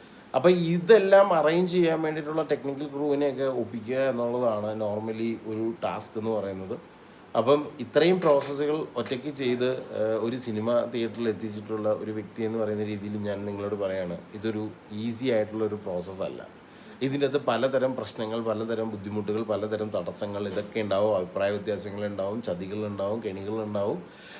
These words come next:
ആ, ഇതിനെയെല്ലാം നമ്മൾ തരണം ചെയ്യേണ്ടി വരും. സാമ്പത്തികം കംപ്ലീറ്റ് ആയിട്ട് നമ്മുടെ കയ്യിലില്ലാതെ നമുക്ക് ഒരു സ്റ്റെപ്പിലേക്കും നമുക്ക് മുന്നിലേക്ക് എടുക്കാൻ പറ്റത്തില്ല. ആ, അപ്പോൾ ഇതെല്ലാം കംപ്ലീറ്റ് ചെയ്ത് ഈ പറയുന്ന നമ്മൾ മുടക്കിയ മുതലും തിരിച്ച് കിട്ടിക്കഴിഞ്ഞാലേ നമുക്ക് അടുത്ത പടത്തിലേക്ക് നമുക്ക് യാത്ര ചെയ്യാനും പറ്റത്തുള്ളൂ. അപ്പോൾ ഇതെല്ലാം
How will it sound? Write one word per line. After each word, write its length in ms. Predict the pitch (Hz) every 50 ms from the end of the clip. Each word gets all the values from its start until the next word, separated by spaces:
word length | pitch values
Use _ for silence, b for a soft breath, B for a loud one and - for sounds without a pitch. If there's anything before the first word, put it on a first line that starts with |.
| B -
ആ, 40 | 104
ഇതിനെയെല്ലാം 560 | 104 104 104 123 135 135 127 113 120 131 131
നമ്മൾ 160 | 127 123 123
തരണം 380 | 113 117 107 98 101 113 120 120
ചെയ്യേണ്ടി 340 | 117 117 110 113 113 113 113
വരും. 260 | 107 104 107 95 -
സാമ്പത്തികം 600 | - 95 90 98 104 117 107 104 120 123 123 127
കംപ്ലീറ്റ് 440 | 120 113 107 101 113 113 110 110 123
ആയിട്ട് 180 | 120 113 107 113
നമ്മുടെ 200 | 117 113 113 110
കയ്യിലില്ലാതെ 560 | 107 107 107 110 110 110 107 104 104 110 117
നമുക്ക് 260 | 110 107 107 101 110
ഒരു 220 | 110 107 107 120
സ്റ്റെപ്പിലേക്കും 920 | 135 127 - - 110 101 101 - 117 117 117 117 113 113 110 104 110 120 117
നമുക്ക് 200 | 110 107 104 107
മുന്നിലേക്ക് 440 | 113 110 107 107 107 104 107 107 107
എടുക്കാൻ 300 | 110 101 90 101 101 107
പറ്റത്തില്ല. 720 | 104 101 92 90 90 104 98 104 117 - - B B B B B B B B B B -
ആ, 80 | 104 104 104 104 104 101 101 101 98 90 87
അപ്പോൾ 160 | 107 107 127
ഇതെല്ലാം 460 | 123 120 110 139 131 127 139 147 147 - -
കംപ്ലീറ്റ് 420 | 123 117 104 104 127 127 123 127
ചെയ്ത് 540 | 147 143 131 123 123 113 117 139 151 - -
ഈ 180 | 123 123 127 135 131 127
പറയുന്ന 420 | 117 117 120 117 123 127 135 131
നമ്മൾ 260 | 127 127 123 120 123
മുടക്കിയ 540 | 123 120 117 113 104 - - - 120 123 127
മുതലും 500 | 127 123 117 113 104 110 113 120 127 113
തിരിച്ച് 300 | 120 107 110 101 - 120
കിട്ടിക്കഴിഞ്ഞാലേ 720 | 113 117 107 95 - 117 123 120 110 104 113 110 110 127
നമുക്ക് 220 | 135 113 104 98 107
അടുത്ത 160 | 98 98 -
പടത്തിലേക്ക് 520 | 110 95 92 92 - 98 95 101 98 104
നമുക്ക് 360 | 104 101 98 92 90 101 101 95
യാത്ര 220 | 92 90 87 95
ചെയ്യാനും 300 | 101 98 98 98 98 98
പറ്റത്തുള്ളൂ. 400 | 95 90 - - - 87 90 95
അപ്പോൾ 120 | 90 123
ഇതെല്ലാം 360 | 123 127 156 151 147 175 202